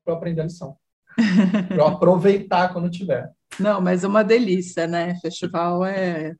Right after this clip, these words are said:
Speaker 2: até em Paulínia, nada contra Paulínia, mas uma cidade pequena do interior eu gostava. <laughs> Então, enfim.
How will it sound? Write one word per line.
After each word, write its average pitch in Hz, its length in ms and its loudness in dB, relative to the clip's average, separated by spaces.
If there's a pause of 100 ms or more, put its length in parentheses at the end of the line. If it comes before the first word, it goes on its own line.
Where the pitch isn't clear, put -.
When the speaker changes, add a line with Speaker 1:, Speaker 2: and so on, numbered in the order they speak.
(240)
Speaker 2:
até 208 260 0
em 240 320 0
Paulínia, 214 540 2
nada 190 260 0
contra 214 320 -2
Paulínia, 202 460 0
mas 190 180 -4
uma 185 140 0
cidade 185 380 -4
pequena 240 420 2
do 262 100 2
interior 302 640 6
eu 330 160 2
gostava. - 680 0
<laughs> - 440 -4
Então, 202 420 -6 (420)
enfim. 254 600 2